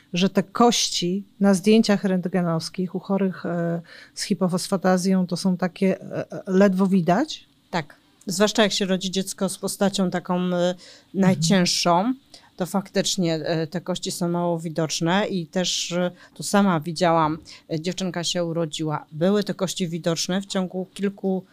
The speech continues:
Speaker 2: dni, tygodni tak naprawdę te kości przestawały być widoczne na zdjęciach. Więc te kości jakby zanikają.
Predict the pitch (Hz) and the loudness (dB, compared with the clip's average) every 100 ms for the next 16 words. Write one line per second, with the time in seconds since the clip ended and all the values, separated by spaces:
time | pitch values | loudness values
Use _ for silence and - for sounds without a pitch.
0 | _ _ 160 170 208 202 196 185 180 175 | _ _ -2 4 6 6 4 0 2 2
1 | - 170 170 220 214 202 190 190 170 202 | 2 0 2 0 -2 0 0 0 0 -2
2 | 202 196 190 202 208 - 190 175 180 185 | -4 -6 -8 -8 -8 -6 -4 0 0 0
3 | 180 175 196 175 165 185 185 196 220 190 | -2 -6 -6 -4 -2 -2 -4 -2 0 0
4 | - - - _ _ - _ - 190 214 | -4 -8 -14 _ _ -20 _ -2 0 0
5 | 196 208 - 196 196 180 202 196 196 220 | -2 -2 0 0 0 0 2 2 2 -2
6 | 202 160 135 | -2 -2 -4